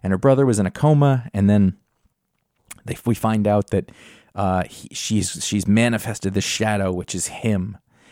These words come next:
Uh, but what we found out at the end of the last ser-, uh, issue is that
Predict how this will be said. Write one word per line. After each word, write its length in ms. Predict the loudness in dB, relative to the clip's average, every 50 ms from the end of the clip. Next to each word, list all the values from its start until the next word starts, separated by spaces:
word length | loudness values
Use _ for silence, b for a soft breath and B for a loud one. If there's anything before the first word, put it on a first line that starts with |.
| b b b b b b b
Uh, 440 | -2 0 2 2 4 2 2 0 0 -4 -6 -12 -14 _ _ -8 -4
but 120 | -2 0 0
what 140 | 0 0
we 80 | -2 -2
found 280 | 0 0 2 2 2 2
out 120 | 0 0
at 60 | 0
the 160 | -2 -4 -4 -6 _ _ _ 0
end 260 | 4 6 8 8 8
of 120 | 6 4
the 100 | 4 2
last 560 | 2 2 2 0 0 -2 -6 -8 -12 _ -8 -6
ser-, 380 | -4 -2 2 2 2 2 2 2
uh, 140 | 0 0 2
issue 360 | 2 2 4 4 2 2 2 -2 _ _ _ _ _ _ _ _ _ _ _ _ _ _ _ _ _ _ -6
is 200 | -2 -2 0 2
that 320 | 2 2 2 2 0 -2